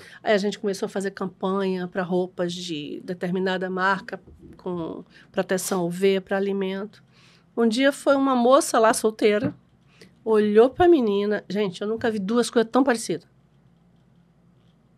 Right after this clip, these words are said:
Adotou. Essa menina, se não me engano, tá com dezenove anos hoje.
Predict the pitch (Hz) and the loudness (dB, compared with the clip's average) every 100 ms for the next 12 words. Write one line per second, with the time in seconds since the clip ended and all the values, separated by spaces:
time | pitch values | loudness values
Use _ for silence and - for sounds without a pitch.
0 | _ _ _ _ _ _ 196 180 - - | _ _ _ _ _ _ -8 -8 -8 -14
1 | - _ _ _ _ _ _ - - 220 | -14 _ _ _ _ _ _ -18 -2 0
2 | 220 233 226 233 214 202 202 214 208 208 | 4 2 2 2 2 2 2 -2 0 0
3 | 196 196 202 233 196 190 180 175 180 - | 2 2 2 0 -2 -2 -4 -6 -8 -12